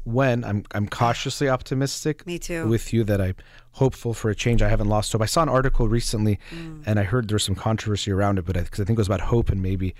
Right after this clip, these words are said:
Speaker 1: when to
Speaker 2: Right.
Speaker 1: give up hope with what's happening in Iran. And I think that
Speaker 2: Oh.
Speaker 1: was, but, but it seems that that might've been,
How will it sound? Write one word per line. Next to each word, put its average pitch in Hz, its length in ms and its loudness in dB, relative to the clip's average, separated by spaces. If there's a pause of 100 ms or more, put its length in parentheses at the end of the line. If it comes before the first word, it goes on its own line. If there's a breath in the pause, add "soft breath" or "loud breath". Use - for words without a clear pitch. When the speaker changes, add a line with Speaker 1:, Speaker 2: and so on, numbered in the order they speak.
(160 loud breath)
Speaker 1:
when 107 160 0
to 107 100 0
Speaker 2:
Right. 92 60 -2
Speaker 1:
give 92 160 -2
up 107 200 0
hope 104 200 0
with - 100 -4
what's - 180 -6
happening 87 360 -6
in 82 80 -2
Iran. 85 320 -2 (340 loud breath)
And 87 140 -4
I 85 60 -2
think 85 220 -6
that 85 100 -2
Speaker 2:
Oh. 85 60 0
Speaker 1:
was, 85 160 -4
but, 123 240 2 (120)
but 123 180 0
it 110 120 -2
seems 117 180 2
that 104 120 0
that 101 100 2
might've 95 220 0
been, 90 200 -2